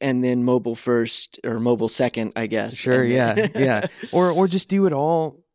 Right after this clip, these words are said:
Speaker 2: you know, the full, the, the agile methodology way, which is do the whole stack all the way through,
Speaker 1: Yeah.
Speaker 2: uh, to a sufficient
Speaker 1: If,
Speaker 2: quality.
Speaker 1: if your end, if your end goal is to have something that is secure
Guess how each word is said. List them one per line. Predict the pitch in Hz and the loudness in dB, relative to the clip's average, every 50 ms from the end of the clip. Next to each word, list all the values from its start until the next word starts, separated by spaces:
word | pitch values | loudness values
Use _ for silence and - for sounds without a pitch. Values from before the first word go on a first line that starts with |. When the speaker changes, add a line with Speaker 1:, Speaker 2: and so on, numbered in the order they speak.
| _ - | _ -4
Speaker 2:
you | 131 127 | -2 0
know, | 120 113 113 107 98 | 0 0 0 -2 -6
the | - 113 110 110 127 123 | -10 -12 -8 -4 -4 -4
full, | - - - - - 151 151 156 156 151 151 | -4 -6 -8 -2 0 2 4 4 4 4 2
the, | 135 123 120 113 104 95 110 | 2 2 0 0 0 -2 -4
the | 113 117 110 107 104 101 - | -4 -2 -2 -2 -2 -4 -4
agile | - 110 113 120 113 123 117 110 107 104 | -2 -2 0 0 0 0 0 0 0 -2
methodology | 101 107 104 101 - 110 104 107 107 107 113 113 101 113 | -2 -2 -4 -4 -2 -2 -2 0 2 2 0 0 0 0
way, | 107 104 104 101 104 | 0 0 0 0 0
which | 113 107 101 - 120 | -2 -2 -2 -2 -4
is | 117 110 | -4 -4
do | 117 - 131 135 | -2 0 2 2
the | 131 135 | 2 2
whole | - - - 160 160 165 160 | 0 0 2 2 2 2 2
stack | - - - - 156 151 139 117 107 - - - - - | -2 -4 -4 -2 0 0 0 0 -2 -2 -6 -8 -4 0
all | 120 131 135 | 2 2 4
the | 131 123 | 4 4
way | 120 117 107 | 2 0 0
through, | - - - 139 143 120 113 110 101 - | -2 -4 -2 0 2 4 4 2 2 -2
Speaker 1:
Yeah. | - - - - - 170 - _ - | -6 -16 -20 -20 -20 -20 -20 _ -8
Speaker 2:
uh, | - 98 98 - | -8 -8 -6 -2
to | - 127 | 2 2
a | 120 110 | 2 2
sufficient | - 117 107 - - 123 - - 101 - - | 2 -2 -2 0 0 0 0 -2 -4 0 0
Speaker 1:
If, | 131 | 0
Speaker 2:
quality. | 131 131 - - - | 2 2 0 0 0
Speaker 1:
if | 160 143 - - | -2 -2 -2 -2
your | 139 135 - | -4 -2 0
end, | - 165 156 156 151 143 - - - | 2 2 2 2 0 -4 -6 -4 -4
if | 147 - - | -4 -2 -2
your | - 135 123 - | -4 -4 -2 0
end | 170 165 156 151 135 123 | 0 0 2 2 0 0
goal | 127 127 127 127 123 123 | 2 2 4 4 4 2
is | 120 110 | 0 0
to | - 123 | -2 -2
have | 120 120 120 110 | 0 0 0 -2
something | - - 123 123 113 - 120 117 117 113 | -2 -2 -2 -2 0 0 0 0 0 0
that | 110 117 113 113 113 | 0 0 0 0 2
is | 113 113 107 - | 0 0 0 -2
secure | - - 117 - - - 135 131 131 127 127 123 | -6 -8 -8 -8 -4 0 2 2 4 4 2 0